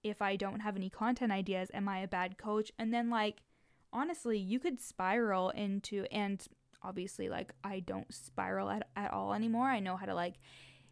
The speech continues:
nip it in the bud, and I know how to, like, work on the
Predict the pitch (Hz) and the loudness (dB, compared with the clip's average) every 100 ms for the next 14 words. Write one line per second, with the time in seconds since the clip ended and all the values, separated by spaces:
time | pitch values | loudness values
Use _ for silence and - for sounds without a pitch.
0 | - 208 208 214 190 208 196 196 185 190 | -2 4 4 4 2 2 2 4 4 4
1 | 190 190 185 185 180 196 180 185 185 - | 2 0 0 -2 -2 -4 -4 -2 -4 -6
2 | - 202 190 190 190 - 190 190 185 190 | -8 -6 -2 0 -2 -2 0 0 -2 -2
3 | 190 | -4